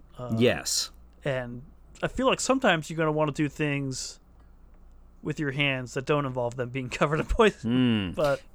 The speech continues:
Speaker 2: I mean, I look at these images of Hisuian Sneasel.
Speaker 1: Yeah.
Speaker 2: It looks like its hands might always be covered in poison.
Speaker 1: Yeah. It's,
Speaker 2: What does
Speaker 1: uh,
Speaker 2: it need to do
Speaker 1: it's,
Speaker 2: that isn't
Speaker 1: it's,
Speaker 2: poison hand related?
Speaker 1: it's like Lady Macbeth.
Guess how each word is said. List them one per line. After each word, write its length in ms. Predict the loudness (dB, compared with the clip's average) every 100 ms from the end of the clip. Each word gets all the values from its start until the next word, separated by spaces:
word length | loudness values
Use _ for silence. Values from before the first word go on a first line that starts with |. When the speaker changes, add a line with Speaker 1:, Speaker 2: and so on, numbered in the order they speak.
| -20 -16 -2
Speaker 2:
I 100 | 2
mean, 240 | 6 6 6
I 100 | 4
look 220 | 4 4
at 80 | 2
these 200 | 2 6
images 520 | 6 6 4 4 4
of 100 | 2
Hisuian 440 | 2 2 4 4 2
Sneasel. 640 | 2 2 4 2 -2 -6 -16 -20 -20 -20 -16 -6
Speaker 1:
Yeah. 360 | -2 0 -2 -8 -16 -20 -12 -4
Speaker 2:
It 100 | 0
looks 200 | 2 2
like 160 | 2
its 140 | 2 2
hands 260 | 2 2
might 160 | 2 4
always 260 | 4 2
be 140 | 0 -2
covered 320 | 0 0 0
in 140 | -2
poison. 420 | 4 4 4 -2 -14 -20 -20 -20 -20 -16
Speaker 1:
Yeah. 340 | -6 -4 -4 -8 -12 -4
It's, 120 | 2
Speaker 2:
What 100 | 4
does 140 | 6 6
Speaker 1:
uh, 80 |
Speaker 2:
it 40 | 6
need 200 | 2 0
to 100 | -2
do 140 | 0
Speaker 1:
it's, 80 | -2
Speaker 2:
that 140 | -2 -2
isn't 200 | -4 -6
Speaker 1:
it's, 200 | -10 -12 -2
Speaker 2:
poison 360 | 0 0 -2
hand 320 | -6 -6 -6 -6
related? 560 | -4 -4 -6 -8 -12 -20 -20 -20 -8
Speaker 1:
it's 120 | -4
like 160 | -2
Lady 260 | 2 2 2
Macbeth. 640 | -2 -2 2 2 0 -12